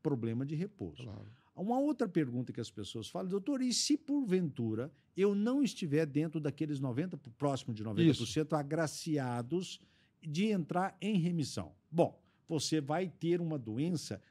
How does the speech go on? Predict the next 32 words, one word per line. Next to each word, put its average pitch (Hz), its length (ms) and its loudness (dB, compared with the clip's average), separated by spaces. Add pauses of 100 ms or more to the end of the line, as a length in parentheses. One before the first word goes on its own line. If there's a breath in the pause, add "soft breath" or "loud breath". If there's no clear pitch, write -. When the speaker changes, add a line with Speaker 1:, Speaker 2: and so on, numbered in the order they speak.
(100)
Speaker 1:
num 185 300 0
outro 180 560 4
patamar. 80 600 -12
Speaker 2:
Ótimo. 117 560 -6
Speaker 1:
Isso 226 300 2
é 180 40 2 (260)
tão 254 460 6
importante 120 800 -4
quanto 123 380 -8
para 185 180 -10
aqueles 123 360 -8
que 175 220 -4
entram 170 240 -6
em 156 40 2
remissão. 175 420 -4 (260 soft breath)
Se - 200 -2
você 226 400 0
eventualmente 165 680 -2
não 135 280 -2
curar, 104 760 -6 (440 soft breath)
você 151 300 -2
vai 202 180 -2
ter - 100 -4
uma 160 160 -2
do-, 156 160 -6 (260)
exemplo 123 360 -2
prático. 95 420 -4
Você 117 280 -4
Speaker 2:
Uhum. 95 100 -4
Speaker 1:
toma 156 240 0
lá 123 200 0
insulina, 202 760 -2